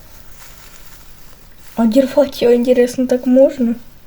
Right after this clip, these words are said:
Господи, що я створив? Коротше, вивод, щось получилось непонятне. Експеримент номер три.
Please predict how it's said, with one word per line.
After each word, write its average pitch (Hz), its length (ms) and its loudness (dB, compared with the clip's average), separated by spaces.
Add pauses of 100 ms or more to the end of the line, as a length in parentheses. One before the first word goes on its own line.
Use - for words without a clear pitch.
(1080)
Господи, 254 560 -12 (160)
що 320 240 -4
я 311 240 -4
створив? 262 800 0 (3250)
Коротше, 240 340 2
вивод, 320 560 2 (120)
щось 247 200 -2
получилось 226 600 -2
непонятне. 202 800 -2 (1600)
Експеримент 269 880 0 (120)
номер 247 400 0 (240)
три. 233 340 2